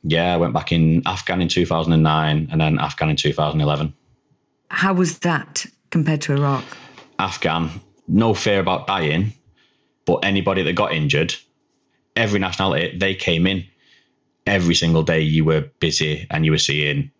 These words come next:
Speaker 1: people that had been blown up, shot, children, they've bombed a school. That was every single day.
Speaker 2: You say you're a bit better now. When it was bad, how bad was it?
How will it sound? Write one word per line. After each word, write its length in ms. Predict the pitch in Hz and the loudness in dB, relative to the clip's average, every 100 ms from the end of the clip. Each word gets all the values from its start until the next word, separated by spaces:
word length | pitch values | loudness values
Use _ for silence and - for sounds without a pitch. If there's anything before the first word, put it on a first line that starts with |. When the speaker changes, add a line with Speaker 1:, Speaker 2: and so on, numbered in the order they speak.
| _ _ - | _ _ -4
Speaker 1:
people 220 | - - | -4 0
that 60 | - | 0
had 60 | |
been 120 | 80 76 | 0 0
blown 280 | 78 78 78 | 2 2 2
up, 180 | 76 | 0
shot, 460 | - - 76 76 - - - _ | 0 0 0 0 -6 -20 -20 _
children, 720 | - - 82 80 82 82 76 _ _ | -4 0 2 4 4 4 0 _ _
they've 260 | - 80 - | -4 -4 -2
bombed 220 | 80 80 | -2 0
a 40 | |
school. 560 | - - 85 85 82 80 - - - - - - | -2 0 2 4 2 0 -6 -18 -18 -20 -18 -4
That 120 | 76 | -2
was 220 | 78 - - | -2 -2 -4
every 360 | 82 76 76 | -2 0 0
single 380 | 76 78 76 78 | 0 2 2 2
day. 300 | 76 71 - _ | 2 0 -2 _
Speaker 2:
You 140 | 226 220 | -2 0
say 180 | 285 | 2
you're 140 | 285 247 | 4 4
a 20 | |
bit 240 | 240 - | 2 -2
better 300 | 196 196 - | -2 -2 2
now. 440 | 185 160 135 160 175 _ - - - - | 2 4 2 0 -2 _ -18 -14 -12 0
When 180 | 220 247 | 2 4
it 80 | 240 | 2
was 140 | 208 | 0
bad, 400 | - 214 165 143 | 0 0 0 0
how 160 | 143 151 | -2 -2
bad 400 | 160 156 143 151 | -2 -2 -2 -2
was 200 | 143 - | -2 -4
it? 260 | - - | -8 -10